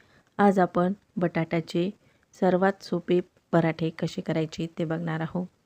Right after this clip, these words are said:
तुम्ही हे पराठे मुलांच्या टिफिनमध्ये किंवा ऑफिसच्या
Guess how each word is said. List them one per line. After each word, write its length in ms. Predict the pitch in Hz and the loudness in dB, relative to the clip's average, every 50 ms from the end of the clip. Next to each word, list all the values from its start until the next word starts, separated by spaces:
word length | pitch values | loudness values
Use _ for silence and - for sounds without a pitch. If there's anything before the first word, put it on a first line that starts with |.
| _ _ _ _ _ _ _ _ _ _ _ - | _ _ _ _ _ _ _ _ _ _ _ 2
तुम्ही 220 | 233 220 247 247 | 6 8 8 8
हे 140 | 196 190 185 | 6 6 2
पराठे 500 | - - 170 175 170 165 - 170 175 185 202 - 185 | 2 2 2 2 2 0 -2 -4 -4 -4 -6 -4 -2
मुलांच्या 560 | 180 175 175 165 165 170 165 - 175 170 180 190 _ _ _ - | 0 0 2 0 0 -2 -2 -2 -4 -4 -4 -6 _ _ _ -6
टिफिनमध्ये 600 | 185 175 - 175 175 175 175 170 165 175 165 175 175 _ _ _ _ _ _ _ _ _ _ _ _ - - | -6 -4 -2 -4 -2 0 0 -2 0 0 -2 -2 -2 _ _ _ _ _ _ _ _ _ _ _ _ -2 0
किंवा 240 | 214 208 202 202 - - | 2 4 4 2 2 0
ऑफिसच्या 500 | - 170 170 - 190 185 - - 196 | -2 -4 -2 -2 -4 -4 -4 -2 -4